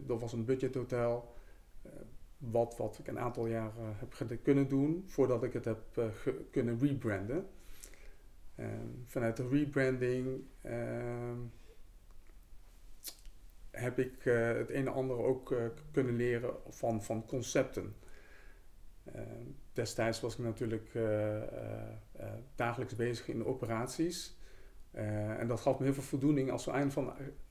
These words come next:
avond gasten tevreden weggingen. En daar haalde ik me op een gegeven moment voldoening uit. Eh, later in mijn horeca-carrière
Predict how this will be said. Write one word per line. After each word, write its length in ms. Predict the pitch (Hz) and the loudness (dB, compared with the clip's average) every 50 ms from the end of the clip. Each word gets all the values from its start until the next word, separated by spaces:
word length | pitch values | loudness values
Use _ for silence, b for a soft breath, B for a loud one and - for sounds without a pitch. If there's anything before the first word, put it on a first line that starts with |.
| - - | -10 -6
avond 640 | - 120 120 120 - 127 123 127 123 - - - b b b b b b b b b b - - | -4 -2 -2 -2 -2 -2 -4 -4 -4 -6 -8 -10 b b b b b b b b b b -16 -8
gasten 500 | - - 147 135 - - 135 123 117 - | 2 4 4 4 4 4 0 0 2 0
tevreden 420 | - 139 - 127 135 135 120 113 | 0 0 2 4 4 4 6 6
weggingen. 580 | 113 143 147 147 - 107 98 98 123 175 196 - B B B B B B B B B B B B | 4 4 4 4 2 4 4 4 2 2 0 -4 B B B B B B B B B B B B
En 140 | - 117 113 | -4 -2 0
daar 220 | 110 117 131 151 160 | 2 2 4 4 4
haalde 280 | 139 131 110 104 113 | 4 4 4 2 2
ik 120 | 107 104 - | 0 -2 -2
me 60 | 117 | -4
op 60 | 110 | -2
een 100 | - - | -4 -4
gegeven 220 | - - 117 107 | -2 -2 0 0
moment 180 | 104 101 101 - | 0 0 -2 -2
voldoening 380 | - 117 110 117 107 104 104 95 | -4 -2 -2 0 0 0 0 0
uit. 300 | 101 - - - - - b b b b b b b b - - | -2 -2 -4 -6 -8 -12 b b b b b b b b -12 -8
Eh, 260 | - 107 98 95 95 98 | -6 -4 -2 -2 -2 0
later 300 | 104 110 113 113 - 113 | 0 0 0 0 2 2
in 60 | 107 | 2
mijn 120 | 104 98 107 | 2 2 2
horeca-carrière 1200 | 117 120 123 120 - 117 110 107 107 - 113 104 101 107 101 98 98 98 101 101 113 127 147 | 2 2 2 2 2 0 0 0 0 0 -2 0 0 0 0 2 0 0 0 0 0 -2 -2